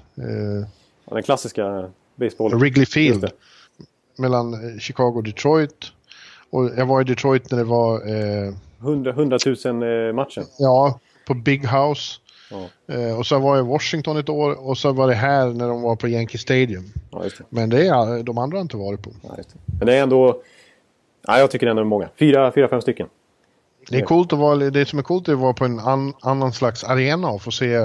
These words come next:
Speaker 1: de här, eh, omklädningsrummen och hur det ser ut, eh, liksom, i den, i den sortens hallar.
Speaker 2: Ja, det är ju väldigt stor skillnad, antar jag.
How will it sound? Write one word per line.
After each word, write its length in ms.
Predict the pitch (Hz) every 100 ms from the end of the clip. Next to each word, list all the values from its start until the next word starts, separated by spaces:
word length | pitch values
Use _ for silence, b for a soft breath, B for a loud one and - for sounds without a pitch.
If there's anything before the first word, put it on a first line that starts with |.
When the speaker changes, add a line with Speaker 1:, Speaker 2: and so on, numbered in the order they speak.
| 104
Speaker 1:
de 200 | 107 104
här, 220 | 101 110
eh, 600 | 101 101 98 98 98 95
omklädningsrummen 760 | 113 131 131 131 123 113 104 104
och 100 | 101
hur 100 | 110
det 80 | 104
ser 120 | 120
ut, 280 | 110 104 -
eh, 80 | 101 95 98
liksom, 360 | 110 - 95 95 B B B B
i 80 | 120
den, 200 | 120 107
i 80 | 123
den 160 | 135
sortens 480 | 127 123 113 101 -
hallar. 600 | - - 120 123 107 95 - _ -
Speaker 2:
Ja, 160 | 95
det 80 | 110
är 40 |
ju 160 | 110 107 b b b b _ -
väldigt 180 | 131
stor 200 | - 185
skillnad, 280 | 143 139 107
antar 160 | 98
jag. 80 | 95